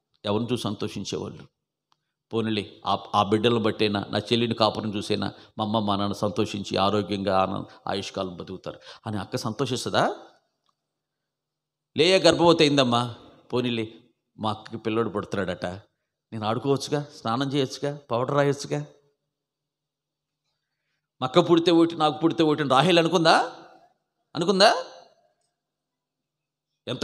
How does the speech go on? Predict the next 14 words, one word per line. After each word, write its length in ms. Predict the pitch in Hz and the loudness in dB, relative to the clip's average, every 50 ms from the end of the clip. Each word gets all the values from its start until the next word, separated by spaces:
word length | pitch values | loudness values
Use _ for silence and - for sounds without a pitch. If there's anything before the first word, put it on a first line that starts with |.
| 170 - | 0 2
కడుపు 180 | - 147 165 139 | 4 4 4 6
మంట 180 | 175 208 180 220 | 4 6 6 6
వచ్చేసిందమ్మా. 560 | 208 - 214 208 208 214 233 233 240 269 330 523 554 - - - - - - _ _ _ _ _ _ _ _ _ _ _ _ _ _ _ _ _ _ _ _ _ _ _ _ _ _ _ _ _ _ | 6 6 4 4 4 2 2 0 2 0 -2 -2 -4 -8 -14 -20 -20 -20 -20 _ _ _ _ _ _ _ _ _ _ _ _ _ _ _ _ _ _ _ _ _ _ _ _ _ _ _ _ _ _
ఆ, 60 | - - | -6 -4
పోనీలేగా, 600 | - 165 180 185 190 202 190 190 190 190 190 185 185 | 0 4 4 6 8 8 8 10 10 8 8 6 4
నా 140 | 175 170 160 | 6 6 6
అల్లుడేగా 500 | 156 156 160 170 165 165 160 151 160 160 160 160 - - - - - - - - - - - - _ _ _ _ _ _ - | 8 8 8 8 8 8 8 8 8 6 4 2 -2 -10 -16 -18 -20 -20 -20 -20 -20 -20 -20 -20 _ _ _ _ _ _ -6
అంటే 180 | 139 165 151 214 | -6 2 6 8
అన్నారులే, 460 | 185 175 170 175 170 160 156 156 156 156 156 - - - - - - - | 8 8 8 8 6 8 8 6 4 4 2 -4 -12 -16 -20 -20 -2 0
పదివేల 300 | 143 147 156 160 165 160 | 0 2 4 6 6 4
కొలదిగా, 440 | 156 156 156 151 147 151 139 147 147 147 139 131 - - - - _ | 6 6 4 4 6 4 6 6 4 4 2 -4 -12 -20 -20 -20 _
సౌలుకు 400 | - - 180 202 226 233 220 - | 0 4 6 8 8 8 8 8
వేల 200 | 214 226 240 240 | 8 10 8 8
కొలదిగాను, 560 | 240 226 247 247 240 240 240 247 247 240 247 | 8 8 8 10 10 10 10 10 10 10 10